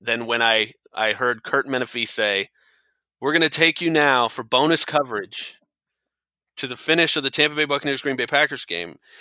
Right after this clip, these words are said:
And I didn't even care that they were losing. They were down by two scores, and I did not care.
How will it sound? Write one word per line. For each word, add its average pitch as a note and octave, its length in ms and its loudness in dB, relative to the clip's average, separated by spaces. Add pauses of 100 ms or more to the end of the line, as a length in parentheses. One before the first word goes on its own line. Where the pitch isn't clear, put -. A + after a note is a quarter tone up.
(120)
And F3 100 4
I G3+ 60 6
didn't B3+ 160 4
even A#3+ 180 4
care A3 300 4
that D#3 120 -2
they D3+ 100 6
were D3 160 2
losing. C#3+ 280 0
They A#2+ 80 0
were C3 80 -2
down C3 220 4
by C3 140 4
two F#3+ 220 -6
scores, C3+ 400 -2
and B2+ 120 -4
I A#2+ 60 4
did C3+ 220 -2
not C3 260 2
care. A2+ 340 -2